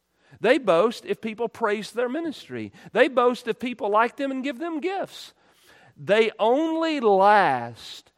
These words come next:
as long as the boasting comes toward them. But the moment it is gone, they are then filled with condemnation for those who wouldn't boast in them.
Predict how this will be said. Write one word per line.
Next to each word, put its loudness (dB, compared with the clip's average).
as -4
long 0
as -8
the -6
boasting -6
comes -14
toward -6
them. -14
But 4
the 4
moment 4
it -2
is -6
gone, 4
they -2
are 2
then -4
filled -4
with -6
condemnation -6
for -6
those -4
who -8
wouldn't -12
boast -6
in -8
them. -16